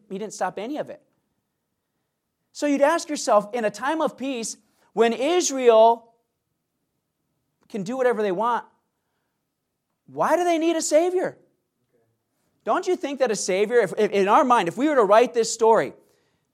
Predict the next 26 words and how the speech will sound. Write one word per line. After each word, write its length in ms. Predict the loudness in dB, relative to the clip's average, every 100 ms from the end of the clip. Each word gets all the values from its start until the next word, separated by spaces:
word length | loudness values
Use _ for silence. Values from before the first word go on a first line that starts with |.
| _ _ _ _ -10
I'm 220 | -6 0
not 160 | 0
an 80 | 0
advocate 480 | -2 -2 -4 -6 -6
for 100 | -2
everything 420 | -2 -2 -4 -6 -6
Avenger, 800 | -6 -4 -6 -4 -2 -2 -4 _ _ _
okay? 320 | -16 -6 -2
There's, 160 | -2 -2
like, 140 | -6
an 80 | -8
Avenger 400 | -12 -10 -10 -12
craze 520 | -12 -4 -2 -2 -4
out 280 | -6 -6 -4
there, 300 | -4 -4 -4
and 80 | -6
it's 120 | -10
a 60 | -10
little 200 | -6 -6
bit 200 | -6 -8
nuts, 420 | -8 -10 -10 -14
and 160 | -14 -12
so, 380 | -4 -4 -4 _ _ _ _
um, 500 | -8 -4 -4 -6 -12
you 80 | -12
know, 280 | -10 -10 -12